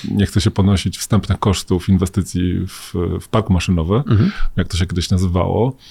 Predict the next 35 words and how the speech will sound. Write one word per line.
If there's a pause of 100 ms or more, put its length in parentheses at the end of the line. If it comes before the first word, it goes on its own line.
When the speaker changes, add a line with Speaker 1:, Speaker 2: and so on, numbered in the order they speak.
(340)
Speaker 1:
E, (520)
po
drugie,
nie
za
bardzo
jest
się
w
stanie
przewidzieć
ten
punkt,
w
którym (300)
coś
naprawdę
zacznie
działać
i
będzie
potrzebowało
dużego,
dużych
zasobów. (460)
A
drugi
scenariusz,
który
tam
był
wymieniony,
to
jest
scen-,